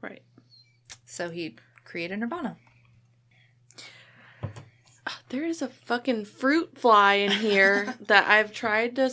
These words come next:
Speaker 1: like, punch out of the air, and it is just not giving up. Okay.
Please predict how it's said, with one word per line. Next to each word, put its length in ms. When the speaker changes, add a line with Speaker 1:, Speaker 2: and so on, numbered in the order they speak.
Speaker 1:
like, 300
punch 340
out 160
of 80
the 140
air, 360
and 160
it 160
is 240
just 500
not 220
giving 240
up. 200
Okay. 300